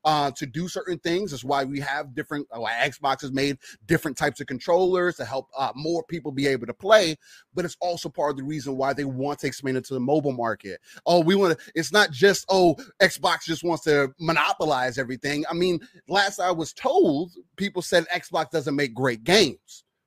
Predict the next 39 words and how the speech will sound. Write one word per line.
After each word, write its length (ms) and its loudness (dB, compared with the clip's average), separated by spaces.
So 280 2
why 480 2
are 100 2
people 320 -8
worried 260 4
about 280 -2
them 180 -4
jumping 260 -6
into 200 -12
the, 320 -2
into 160 -12
the 80 -2
mobile 340 4
market? 460 -8
Because 300 -2
they 120 -2
are 260 8
making 360 0
good 200 -10
games. 280 -14
They're 140 0
giving 360 2
quality 800 2
items. 680 0
They're 100 -2
giving 380 -6
you 80 -8
something 540 -4
of, 340 0
like 220 -2
you 100 -4
mentioned 300 -2
in 60 -6
the 60 -6
beginning, 420 -6
like 140 -8
we 100 -10
started 420 -6
with, 240 -10